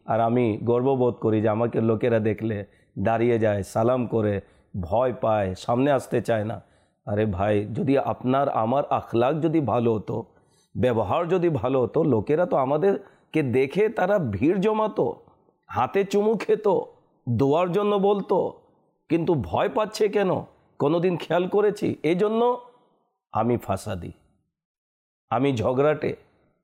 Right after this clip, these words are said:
যার কারণে লোকেরা ভয় পাচ্ছে, নিকটে আসে না, সালামও করছে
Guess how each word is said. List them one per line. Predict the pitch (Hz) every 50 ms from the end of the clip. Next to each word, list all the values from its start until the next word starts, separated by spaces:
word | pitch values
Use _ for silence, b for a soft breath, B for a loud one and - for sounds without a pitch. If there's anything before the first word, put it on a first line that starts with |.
| _ _ _ _ - 110
যার | 92 127 143 147 170 196
কারণে | - - 220 214 214 214 202 156 - - - _ _ _ _ _ _ _ _ _ _ _ _ _ _ _ _ _ _ _ _ _ _ _ -
লোকেরা | 113 120 127 117 - 139 117 113
ভয় | 104 90 - 113 120 131
পাচ্ছে, | - - 120 110 - - - - 98 92 95 - _ _ _ _ _ _ _ _ _ -
নিকটে | 104 110 117 107 - 139 135 107 139 131
আসে | 113 107 - - 117
না, | 104 101 101 - - _ _ _ _ _ _ _ _ _ _
সালামও | - - - 117 120 139 156 165 170 165
করছে | - 160 156 147 - - - 151 135 113 98